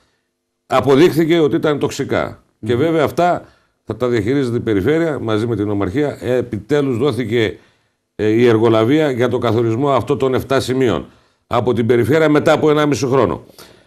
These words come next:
Speaker 1: Ε,
Speaker 2: Ε, εδώ
Speaker 1: ε,
Speaker 2: να επισημάνω ότι δεν υπάρχει, α, α, χωματερή για τοξικά απόβλητα.
Speaker 1: Όχι βέβαια, ούτε για βιομηχανικά υπάρχει.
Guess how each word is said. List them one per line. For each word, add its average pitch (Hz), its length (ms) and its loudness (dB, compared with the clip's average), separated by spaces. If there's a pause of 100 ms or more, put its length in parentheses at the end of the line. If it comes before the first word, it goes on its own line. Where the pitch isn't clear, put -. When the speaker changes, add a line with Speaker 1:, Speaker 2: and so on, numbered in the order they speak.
(240)
Speaker 1:
Ε, 107 100 -4
Speaker 2:
Ε, 113 680 2
εδώ 135 180 0
Speaker 1:
ε, 185 40 2
Speaker 2:
να 220 60 2
επισημάνω 202 320 0
ότι 220 100 -2
δεν 247 120 0
υπάρχει, 117 880 0
α, 120 80 -6
α, 107 360 -4 (380)
χωματερή 147 420 -2
για 131 120 -2
τοξικά 127 260 -4
απόβλητα. 107 480 -4
Speaker 1:
Όχι 120 220 -2
βέβαια, 82 320 -2
ούτε 147 240 0
για 101 140 2
βιομηχανικά 76 540 -2
υπάρχει. 58 360 -8